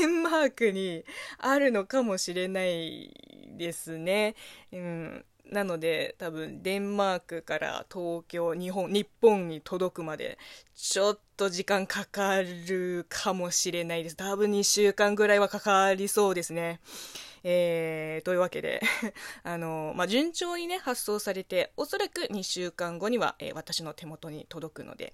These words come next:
えー、届き次第、えー、私もこちらから、えー、郵送しますので、皆様の元に郵送しますので、えー、もうしばしの、えー、辛抱、<laughs> 辛抱じゃないわ。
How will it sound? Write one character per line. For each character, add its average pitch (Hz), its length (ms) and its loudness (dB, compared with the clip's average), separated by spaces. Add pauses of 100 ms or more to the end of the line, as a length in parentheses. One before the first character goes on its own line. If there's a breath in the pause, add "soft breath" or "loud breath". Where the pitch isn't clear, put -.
(340 loud breath)
え - 840 -10
ー、 - 100 -20
届 185 360 -4
き - 0 -
次 170 160 0
第、 80 300 -8
え - 80 -14
ー、 - 40 -12
私 - 240 -10
も - 280 -10 (140)
こ - 120 -18
ち - 120 -8
ら 160 100 -10
か - 120 -10
ら、 143 180 -6 (300 loud breath)
え - 500 -16
ー、 - 40 -16
郵 175 200 -8
送 160 540 -6
し - 160 -2
ま 170 80 -8
す - 120 -12
の - 60 -20
で、 - 100 -18
皆 160 180 -12
様 - 200 -12
の 139 80 -14
元 160 220 -8
に - 120 -12
郵 160 200 -8
送 156 180 -8
し - 140 -4
ま 165 80 -10
す 156 100 -8
の 107 80 -14
で、 - 160 -8 (320 loud breath)
え 131 580 -12
ー、 - 40 -18
も 214 220 2
う 277 60 8
し 262 120 0
ば 240 100 2
し 190 120 0
の、 156 180 -2 (340 loud breath)
え - 560 -16 (160)
ー、 - 60 -20 (480)
辛 180 260 -2
抱、 - 140 -8
<laughs> 208 40 4
辛 247 200 10
抱 202 140 2
じ 170 80 -4
ゃ 165 40 -4
な 151 100 -4
い 139 60 -2
わ。 139 80 -8